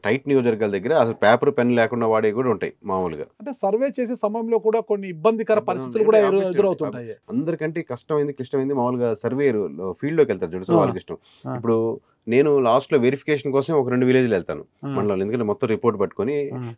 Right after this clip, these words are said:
Speaker 1: ఒక మం-, ఆర్డర్ ఇచ్చిన వాళ్ళకి అందరికీ కాదు.
Speaker 2: ఓకే.
Speaker 1: మీరు ఆర్డర్ ఇచ్చారు, లాస్ట్ లో రిపోర్ట్ నా దగ్గరికి వచ్చింది అనుకోండి, మీకు
Speaker 2: ఉమ్.
Speaker 1: ఆర్డర్ సబ్-, ఆ రిపోర్ట్ సబ్మిట్ చేసే ముందర ఒకసారి డబుల్ వెరిఫికేషన్ చేస్తాం.
Speaker 2: ఓకే, ఖచ్చితంగా మీరు.
Speaker 1: ఆ, ఖచ్చితంగా నేను ప్రతి ఆర్డర్
Speaker 2: ఆ.
Speaker 1: ఇచ్చిన నియోజకవర్గాన్ని ప్రతి ఈ నలభై నియోజకవర్గాలు నెల నియోజకవర్గం ఉండదు.
Speaker 2: ఓకే.
Speaker 1: ఆ, దాంతో పాటు చుట్టూ అన్ని తిరుగుతుంటాం,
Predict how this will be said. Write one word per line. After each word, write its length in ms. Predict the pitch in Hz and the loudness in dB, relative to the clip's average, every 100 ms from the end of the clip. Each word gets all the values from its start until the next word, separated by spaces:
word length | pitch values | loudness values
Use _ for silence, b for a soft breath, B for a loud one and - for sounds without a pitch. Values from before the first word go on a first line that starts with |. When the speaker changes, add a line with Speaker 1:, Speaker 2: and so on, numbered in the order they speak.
| - | -6
Speaker 1:
ఒక 140 | 117 | -2
మం-, 280 | 113 110 110 | 0 -2 -4
ఆర్డర్ 440 | 104 101 101 131 | -6 -2 0 2
ఇచ్చిన 200 | 139 - | 2 0
వాళ్ళకి 200 | 123 87 | -2 0
అందరికీ 260 | 90 113 107 | -2 -4 -4
కాదు. 260 | 85 73 151 | -8 -4 -2
Speaker 2:
ఓకే. 220 | 135 104 | -2 -4
Speaker 1:
మీరు 140 | 101 | -2
ఆర్డర్ 240 | 98 117 113 | 0 0 -2
ఇచ్చారు, 240 | 123 131 | -4 -2
లాస్ట్ 300 | 113 113 - | 0 0 -2
లో 60 | 107 | -6
రిపోర్ట్ 260 | 101 123 | -4 -2
నా 60 | 107 | -2
దగ్గరికి 280 | 98 101 95 | -2 -4 -6
వచ్చింది 200 | - 185 | -6 -8
అనుకోండి, 340 | - 85 131 | -8 -8 -4
మీకు 240 | 127 135 | -2 2
Speaker 2:
ఉమ్. 60 | 110 | 2
Speaker 1:
ఆర్డర్ 180 | 120 123 | 2 0
సబ్-, 220 | 120 - | -4 -2
ఆ 160 | 101 98 | -2 -2
రిపోర్ట్ 320 | 98 135 123 | -2 -4 -4
సబ్మిట్ 340 | 107 113 101 | -6 -6 -10
చేసే 160 | 104 101 | -10 -10
ముందర 300 | 98 113 196 b b b b | -8 -6 -8 b b b b
ఒకసారి 300 | 107 - 135 | -8 -2 -2
డబుల్ 220 | 120 113 131 | 0 0 0
వెరిఫికేషన్ 440 | 113 - 113 110 | -2 -4 -6 -4
చేస్తాం. 360 | 87 80 - - _ - | -4 -6 -14 -18 _ -8
Speaker 2:
ఓకే, 200 | 135 127 | -6 -4
ఖచ్చితంగా 380 | 147 131 170 143 | -6 -2 0 2
మీరు. 300 | 123 117 98 120 | 0 -4 -6 -2
Speaker 1:
ఆ, 40 | |
ఖచ్చితంగా 320 | 120 135 156 | 0 2 4
నేను 140 | 127 104 | 4 4
ప్రతి 280 | 110 101 143 | 0 2 4
ఆర్డర్ 240 | 147 160 | 6 4
Speaker 2:
ఆ. 20 | |
Speaker 1:
ఇచ్చిన 160 | 139 143 | 2 4
నియోజకవర్గాన్ని 460 | 131 127 123 139 | 4 4 2 0
ప్రతి 260 | 139 117 127 | 0 -2 -2
ఈ 80 | 113 | 0
నలభై 260 | 107 135 | 2 4
నియోజకవర్గాలు 420 | 160 151 139 147 139 | 4 4 2 2 2
నెల 120 | 123 | 2
నియోజకవర్గం 420 | 139 127 120 101 | 4 2 2 0
ఉండదు. 300 | 95 95 165 143 | -2 -2 -4 -6
Speaker 2:
ఓకే. 140 | 127 | -6
Speaker 1:
ఆ, 140 | 123 73 | -6 -6
దాంతో 280 | 85 104 113 | -6 -2 0
పాటు 180 | 143 - | 0 0
చుట్టూ 120 | 143 | 2
అన్ని 120 | 160 | 2
తిరుగుతుంటాం, 460 | 156 156 151 113 82 | 2 0 0 0 -4